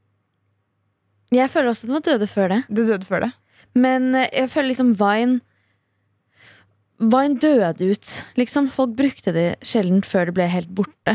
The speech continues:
Speaker 1: Skjønner du hva jeg
Speaker 2: Ja,
Speaker 1: mener?
Speaker 2: men det ble borte i sånn tjue femten, tjue seksten, vet du ikke?
Speaker 1: Nei, tydeligvis i tjue nitten,
Speaker 2: Ja, det
Speaker 1: men,
Speaker 2: var det.
Speaker 1: men det var ikke mange som var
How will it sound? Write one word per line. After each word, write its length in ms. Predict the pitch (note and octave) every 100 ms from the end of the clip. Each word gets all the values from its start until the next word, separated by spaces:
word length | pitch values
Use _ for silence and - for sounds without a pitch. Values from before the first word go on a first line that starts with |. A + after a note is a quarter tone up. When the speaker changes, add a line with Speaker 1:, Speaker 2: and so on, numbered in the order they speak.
| -
Speaker 1:
Skjønner 0 |
du 80 | -
hva 0 |
jeg 60 | D4
Speaker 2:
Ja, 160 | D4
Speaker 1:
mener? 220 | F3+ G#3 B3
Speaker 2:
men 120 | C#4
det 120 | C#4 A#3 A3+
ble 140 | A#3+ B3+
borte 240 | F#4+ -
i 80 | F3+
sånn 160 | G#3+
tjue 160 | G#3+ B3+
femten, 440 | A#3 A#3 F3+ - F#3
tjue 80 | G3
seksten, 340 | G3+ F#3 - D#4+
vet 140 | A#3+
du 60 | G3
ikke? 140 | F#4 - _ _ - - -
Speaker 1:
Nei, 100 | G#4 A4+
tydeligvis 360 | - C#4+ A3+ C4
i 60 | C4+
tjue 140 | B3+
nitten, 300 | C4 - A#3+
Speaker 2:
Ja, 160 | D#4+ G4+
det 80 | C4+
Speaker 1:
men, 80 |
Speaker 2:
var 80 | D#4
det. 140 | C#4 C#4 - _
Speaker 1:
men 160 | - C#4+
det 100 | C#4+
var 120 | B3+
ikke 160 | - D4+
mange 220 | E4 A#3+
som 160 | A#3+ B3+
var 240 | G3 E3+